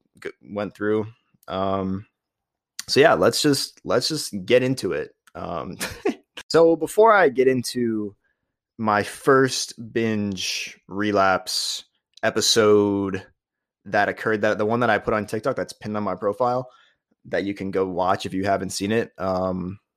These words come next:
before all that happened, there were a couple instances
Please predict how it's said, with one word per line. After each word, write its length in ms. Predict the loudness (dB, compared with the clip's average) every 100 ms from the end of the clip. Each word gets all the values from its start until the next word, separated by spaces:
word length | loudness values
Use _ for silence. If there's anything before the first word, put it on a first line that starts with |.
| _ -20 -20 _ _ _ _
before 320 | -6 4 8
all 140 | 8 6
that 280 | 4 4 4
happened, 460 | 2 2 2 2
there 80 | 4
were 140 | 4
a 40 | 2
couple 420 | 2 0 2 0 -2
instances 920 | -6 -6 -8 -6 -2 -2 -2 -10 -18